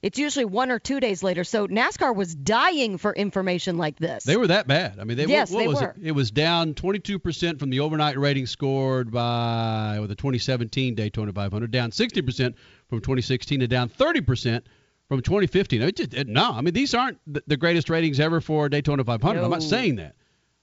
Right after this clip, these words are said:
Speaker 2: All I'm saying is for those out there looking for a silver lining, if you combine all formats, which again,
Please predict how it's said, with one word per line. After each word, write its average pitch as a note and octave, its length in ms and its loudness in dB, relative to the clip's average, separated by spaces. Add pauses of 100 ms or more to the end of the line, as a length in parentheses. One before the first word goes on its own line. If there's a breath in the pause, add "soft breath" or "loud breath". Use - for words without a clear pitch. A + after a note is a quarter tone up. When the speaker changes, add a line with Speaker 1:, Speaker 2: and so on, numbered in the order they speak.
Speaker 2:
All F3+ 160 2
I'm A#3+ 140 0
saying D3+ 260 2
is B2+ 80 2
for A#2+ 140 0
those D3+ 260 4
out D#3 120 2
there D3 100 0
looking C#3+ 220 0
for B2 280 0 (680)
a - 60 -10
silver D#3 300 -2
lining, C3 520 2 (320)
if A#2+ 160 -4
you B2 80 -2
combine C#3+ 400 2
all D3+ 160 4
formats, C3+ 520 0
which C3 180 -2
again, C#3+ 460 -2